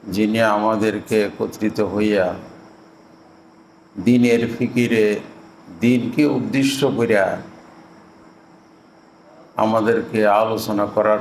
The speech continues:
তৌফিক দান করছেন, বরা-, বলার এবং শোনার তৌফিক দান করছেন।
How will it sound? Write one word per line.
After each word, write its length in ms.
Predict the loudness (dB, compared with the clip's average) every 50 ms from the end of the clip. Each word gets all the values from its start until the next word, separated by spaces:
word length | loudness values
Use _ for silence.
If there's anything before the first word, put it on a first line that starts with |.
| -2 -6
তৌফিক 480 | -4 -4 -4 -4 -6 -10 -10 -10 -4
দান 240 | 0 0 0 0 -2 -4 -4
করছেন, 560 | -6 -6 -6 -6 -6 -2 0 0 0 -2 -6 -10 -12 -18 -20 -20 -20 -20 -20 -20 -20 -20 -20 -20 -20 -16 -6 -2
বরা-, 420 | 0 2 2 2 2 2 0 -2 -4 -4 0
বলার 600 | 0 2 2 2 2 0 0 -2 -4 -6 -6 -6
এবং 340 | -4 -4 -4 -4 -4 -4 -6
শোনার 440 | -8 -8 -4 -2 0 2 2 2 0 -2 -4 -4
তৌফিক 440 | -2 -2 -2 -4 -6 -8 -8 -4 -2
দান 220 | -2 -2 -2 -4 -4
করছেন। 480 | -6 -6 -4 -6 -2 -2 -2 -2 -2